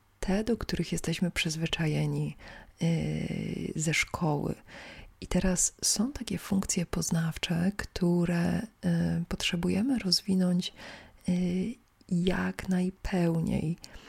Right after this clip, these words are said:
I jedną z takich funkcji poznawczych jest myślenie sercem. E, czym to się różni od tego,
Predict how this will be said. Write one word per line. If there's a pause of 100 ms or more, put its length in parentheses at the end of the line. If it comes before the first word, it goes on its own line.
(300)
I
jedną
z
takich
funkcji
poznawczych (380)
jest (200)
myślenie
sercem. (840)
E, (260)
czym
to
się
różni
od
tego,